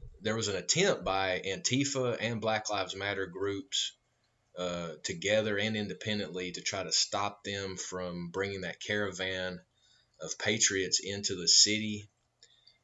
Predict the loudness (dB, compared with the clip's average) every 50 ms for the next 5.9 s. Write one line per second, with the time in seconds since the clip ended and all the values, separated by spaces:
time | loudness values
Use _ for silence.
0 | _ _ _ -4 -4 -2 -2 0 2 2 4 4 4 4 2 2 2 0 -2 0
1 | 0 0 0 2 0 0 0 0 0 0 2 6 8 8 8 8 4 4 2 2
2 | 0 0 -2 -2 -2 -2 _ -4 -4 -4 -8 -12 -20 _ _ _ _ -2 0 2
3 | 2 2 2 4 4 6 6 6 6 6 6 6 6 4 0 -2 -6 -2 -2 -2
4 | -2 -2 0 2 4 4 4 4 4 2 2 0 -2 -2 -4 -4 -4 -4 -4 -2
5 | -2 -2 -2 -2 0 4 4 4 4 4 0 -4 -4 -4 -4 -8 -10